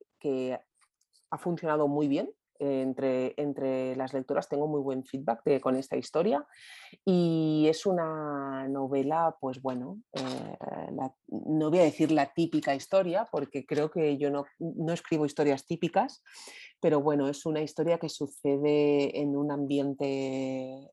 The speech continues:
eh, de montaña, con una gran tormenta de nieve, y hay una chica y un chico. Y hasta aquí puedo leer. ¿Qué dirían? <laughs> Hace unos años.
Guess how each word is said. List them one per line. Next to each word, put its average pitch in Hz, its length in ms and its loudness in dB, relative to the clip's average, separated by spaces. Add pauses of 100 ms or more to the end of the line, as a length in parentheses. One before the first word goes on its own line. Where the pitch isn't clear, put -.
eh, 73 640 -2
de 143 80 2
montaña, 185 920 0
con 151 160 0
una 143 160 0
gran 139 200 -6
tormenta 139 480 -4
de 139 140 -4
nieve, 202 600 -2
y 170 180 0
hay 120 120 -2
una 135 160 0
chica 147 300 -4
y 135 80 -4
un 127 160 -2
chico. - 400 -14 (220)
Y 143 80 2
hasta - 160 -4
aquí 147 180 -4
puedo 143 200 0
leer. 214 180 -6 (480)
¿Qué 170 120 4
dirían? 143 480 4 (460)
<laughs> - 360 -6 (920)
Hace 226 220 4
unos 190 320 6
años. - 480 2